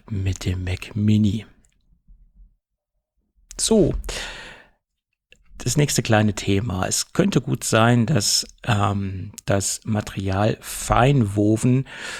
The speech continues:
bei Apple dieses Jahr ein schlagartiges Ende finden wird, weil es deutet sich an, dass, ähm, das Material, wie gesagt, komplett vom Markt verschwinden wird, je-, jedenfalls bei Apple,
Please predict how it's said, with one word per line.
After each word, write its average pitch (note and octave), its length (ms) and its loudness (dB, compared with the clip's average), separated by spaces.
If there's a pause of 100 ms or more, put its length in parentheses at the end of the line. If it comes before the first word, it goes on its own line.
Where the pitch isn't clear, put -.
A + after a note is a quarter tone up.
(160)
bei G2+ 180 4
Apple A2+ 560 2 (260)
dieses A2+ 320 -2
Jahr G#2 380 2 (760)
ein G#2 220 0
schlagartiges G#2+ 840 0
Ende C#3 280 4
finden - 500 -4
wird, - 300 -2 (300)
weil A2+ 880 -2 (600)
es - 120 -2
deutet A#2+ 280 2
sich - 160 -4
an, A#2+ 320 0
dass, - 600 0
ähm, G#2 640 -2 (1400)
das - 240 -4
Material, A#2+ 460 2
wie A#2+ 60 4
gesagt, G#2+ 500 -2
komplett - 520 -2
vom G2+ 240 0
Markt G#2+ 260 0
verschwinden B2+ 460 0
wird, - 300 -4
je-, A2+ 200 0
jedenfalls A2+ 420 0
bei G#2 180 0
Apple, A2+ 280 4